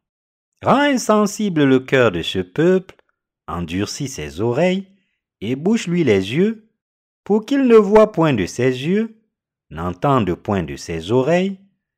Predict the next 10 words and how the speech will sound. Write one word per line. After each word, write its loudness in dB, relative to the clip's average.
ne 0
comprenne 2
point 2
de 2
son -10
cœur, 2
ne -16
se -10
convertisse -4
point -2